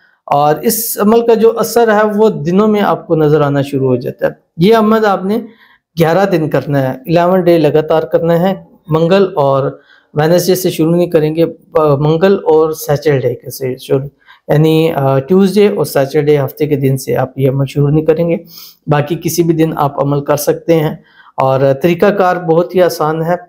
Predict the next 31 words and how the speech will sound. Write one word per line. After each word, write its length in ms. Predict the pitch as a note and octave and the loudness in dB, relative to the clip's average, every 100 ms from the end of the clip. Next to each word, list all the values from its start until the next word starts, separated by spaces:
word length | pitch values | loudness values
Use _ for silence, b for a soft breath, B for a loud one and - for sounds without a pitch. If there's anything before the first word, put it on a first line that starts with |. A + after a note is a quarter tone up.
| _ - | _ -2
अ, 280 | C#3+ C#3 D#3 | 0 0 0
अव्वल 240 | E3 E3 | 2 2
आखिर 240 | F3+ - | 0 -2
जब 220 | D3+ D#3 D3 | -2 0 -2
आपने 440 | C#3+ D3+ C#3+ C#3+ | -4 -4 -2 -2
ये 180 | C#3+ C#3+ | -2 -2
अमल 200 | C#3 C#3+ | -2 -2
करना 320 | D3+ C3+ D3+ | -2 -2 0
है 240 | D3+ C#3 B B B B - | 0 -2 B B B B 0
तो 240 | C#3+ C#3+ | 2 2
दुरूद 220 | C#3+ E3 | 2 2
शरीफ 260 | F3 F#3 E3+ | 2 0 2
पढ़ना 220 | D3+ D3 | 0 2
है, 140 | D#3 C#3+ | 2 2
दुरूद 260 | C3+ C3+ | 0 0
इब्राहिमी 600 | D3 - C3+ B2+ C3 C3 C3 | -2 -2 -2 0 -2 -4 -2
जो 140 | D3 | 0
हम 120 | D3+ D3 | 2 2
नमाज 400 | C#3 B2+ B2+ - | 2 0 -2 -4
के 120 | C3+ | -4
अंदर 140 | C#3 | -4
पढ़ते 340 | C3+ C#3 - E3+ | -4 -6 -2 -2
हैं, 180 | E3+ | -2
"अल्लाहुम्मा 380 | - D3 D3 D3 | -4 0 2 0
सल्ली 280 | C#3+ D#3 D3+ | -2 0 2
अला 260 | D3 C#3+ C#3 | 2 0 -2
मुहम्मद 460 | C3+ D#3+ D3+ C#3 | -6 -8 -6 -4
व 80 | C#3 | -2
अला 260 | C3+ C3+ C3+ | 0 0 -2
आलि 240 | - D3 | -2 -4
मुहम्मद 380 | C#3 F3+ G3 | -4 -2 -2